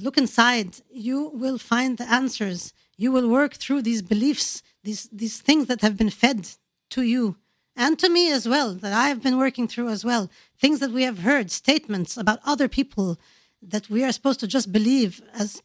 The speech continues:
truth, and they're just somebody else's version of truth.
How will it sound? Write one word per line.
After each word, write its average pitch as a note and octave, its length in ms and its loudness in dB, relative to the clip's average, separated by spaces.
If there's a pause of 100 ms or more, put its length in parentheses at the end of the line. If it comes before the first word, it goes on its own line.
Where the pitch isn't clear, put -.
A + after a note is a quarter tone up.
truth, - 540 -2 (800)
and G#3+ 140 2
they're A3 100 2
just A#3+ 320 0 (160)
somebody G#3 420 2
else's G3 440 0
version G3 520 2
of G3 240 -8
truth. - 560 0